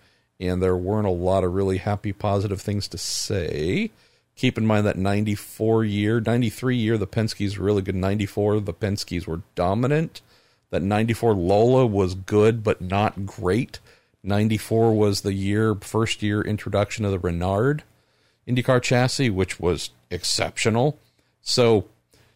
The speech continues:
went from being the big star, uh, marauding over here in,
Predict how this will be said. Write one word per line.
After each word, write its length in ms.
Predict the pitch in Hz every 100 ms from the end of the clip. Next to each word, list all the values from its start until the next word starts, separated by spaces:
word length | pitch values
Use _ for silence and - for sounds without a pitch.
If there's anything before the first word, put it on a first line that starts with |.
| _ _
went 260 | - 143 -
from 200 | 139 135
being 680 | 127 135 131 131 123 120 101 - - -
the 400 | 107 113 107 104
big 320 | 92 135 151
star, 560 | - - 131 131 127 117 - _ _ _ _ _ _ 104
uh, 460 | 104 101 101 101
marauding 680 | 101 104 110 117 131 135 120
over 220 | 120 117
here 260 | 104 120 120
in, 180 | 113